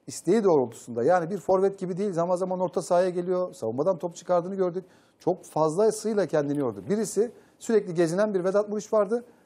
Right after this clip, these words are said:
Diğer tarafta da sadece gol isteyen, gol arayan ve rakip sahasının içinde gezen bir Sörloth vardı. Attığı gol akıl dolu bir gol. E, kutlamak lazım. Orada herkes o golü yemez, atamaz. Tabii burada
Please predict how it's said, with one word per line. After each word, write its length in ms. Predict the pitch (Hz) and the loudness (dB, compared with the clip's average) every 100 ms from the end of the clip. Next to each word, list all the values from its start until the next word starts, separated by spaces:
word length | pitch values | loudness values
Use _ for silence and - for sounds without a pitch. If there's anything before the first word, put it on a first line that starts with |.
| - | 2
Diğer 220 | 190 208 | 4 4
tarafta 300 | 165 143 143 | 2 0 0
da 200 | 220 226 - _ _ | -2 -2 -12 _ _
sadece 520 | - 165 208 190 165 | -2 2 4 4 0
gol 240 | 143 160 196 | 2 2 2
isteyen, 440 | 160 - 143 160 | -2 -2 -2 2
gol 140 | 190 | 2
arayan 400 | 190 156 175 233 - - | 2 2 0 -2 -8 -6
ve 100 | 156 | -2
rakip 300 | 151 240 - | 0 -2 -6
sahasının 500 | - 160 165 170 175 | 0 2 2 -2 -10
içinde 280 | - 175 170 | -10 -6 -2
gezen 360 | 165 143 214 | -2 -2 -6
bir 60 | 214 | -6
Sörloth 400 | - 147 143 127 | -6 -4 -4 -2
vardı. 260 | 107 87 - _ _ _ - | -4 -6 -16 _ _ _ -4
Attığı 280 | 156 160 170 | -4 0 2
gol 220 | 165 165 - _ _ _ _ _ _ | 2 0 -4 _ _ _ _ _ _
akıl 280 | 123 120 170 | -10 -2 0
dolu 200 | 156 139 | 2 2
bir 80 | 113 | 2
gol. 160 | 110 151 - _ _ _ | 0 -2 -10 _ _ _
E, 180 | 104 104 | -8 -8
kutlamak 480 | - - 143 139 - | -8 -4 0 0 0
lazım. 240 | 117 120 | -2 -2
Orada 180 | 127 127 | -4 -2
herkes 220 | 123 120 | -2 -4
o 80 | 120 | -6
golü 160 | 120 123 | -4 -4
yemez, 280 | 123 120 - _ - | -4 -10 -16 _ -10
atamaz. 460 | 110 131 113 107 - _ | -4 -2 -2 -6 -16 _
Tabii 180 | 135 135 | -6 -4
burada 300 | 131 135 | 0 0